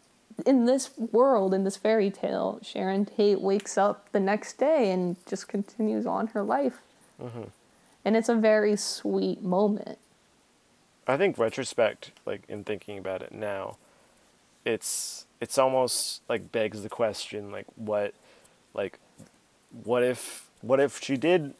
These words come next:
Speaker 2: like, well, obviously, like, what, what if she had been kept alive, but, like, what if th-, then would this, you know, the state of Hollywood be the same, right?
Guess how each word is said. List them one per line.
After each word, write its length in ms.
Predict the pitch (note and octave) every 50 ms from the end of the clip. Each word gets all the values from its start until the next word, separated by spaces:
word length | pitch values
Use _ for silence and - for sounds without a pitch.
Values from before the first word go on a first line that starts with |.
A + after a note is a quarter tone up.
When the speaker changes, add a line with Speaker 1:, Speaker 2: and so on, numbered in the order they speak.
| _
Speaker 2:
like, 160 | - C3+ B2+ A#2+
well, 280 | A#2+ A#2+ A2+ C3 C#3
obviously, 400 | D3 D3+ D3 C3 B2+ A#2+ - C3 A#2
like, 100 | - -
what, 260 | A2 A2+ A#2 - -
what 140 | A2+ A2+ A2+
if 120 | G#2 -
she 180 | - - - A#2
had 220 | A2+ A2 G#2+ F#2 - - - - _ -
been 160 | B2 B2 G#2
kept 260 | - A#2+ A2+ - -
alive, 440 | A2+ G2 A2 A#2 A#2 A2 G#2+ - - -
but, 160 | A#2 A2+ A#2
like, 180 | A2+ A2+ -
what 240 | - G2+ A2 A#2 A2+
if 320 | A2 A2 G#2 - - - - _ _ _ _ _ _ _ _ _ _ -
th-, 140 | A2+ G#2+ A2 _ - -
then 600 | A2 F#2+ C3+ C3 B2 A#2+ A2 G#2+ G#2+ G#2 G#2 G#2+ _ _ _ _ _ _ _ _ _ _ _ _ _ _ _ _ _ -
would 540 | D3 A#2+ G2 G2+ A2 A#2+ A2+ G#2 G2+ G2+ G2+ - -
this, 580 | - G2 F2 A#2 A2 G2+ - - - - - - _ _
you 120 | - B2+ A2+
know, 200 | G#2 G2+ G2 -
the 120 | - A2+ G2+
state 260 | - - C3+ A#2 A2+
of 80 | G#2+
Hollywood 480 | - - G#2+ G#2+ A2+ A2+ G#2 G2+ G2 F2+
be 140 | G2 G2 F2+
the 120 | - -
same, 380 | - - - - - - - - _ _ _ _ _ _ _ _ -
right? 340 | - G#2 G2 G2+ G#2+ G#2+